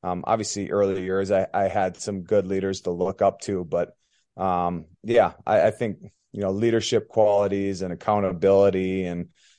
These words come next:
um, I mean, those are, those are, um, those are, uh, attributes you can use in sports and, and in other areas of your life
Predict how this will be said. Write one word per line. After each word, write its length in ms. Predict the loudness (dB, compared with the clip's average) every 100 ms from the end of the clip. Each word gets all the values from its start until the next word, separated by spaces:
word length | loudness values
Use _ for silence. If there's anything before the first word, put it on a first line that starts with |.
| _
um, 420 | -6 -2 -2 -4 -4
I 140 | -2
mean, 180 | -2 0
those 220 | 2 4
are, 220 | 4 4 0
those 200 | -2 0
are, 200 | 2 0 -4 -6
um, 360 | -6 -6 -10 _ _ _ _ _ _ _ _ _ -2
those 180 | 2
are, 600 | 4 6 6 4 2 2
uh, 240 | 2 2 2 0
attributes 640 | 0 -2 -4 -4 -4 -6
you 100 | -4
can 300 | -4 -4 -6
use 400 | -4 2 2 4
in 120 | 0 -2
sports 540 | -4 4 6 6 4
and, 260 | 2 0 0
and 280 | -2 0
in 360 | 0 -2 -2 -6 -6 2
other 320 | 4 6 4
areas 340 | 2 2 0
of 120 | -4
your 180 | -4 -4
life 360 | 0 0 0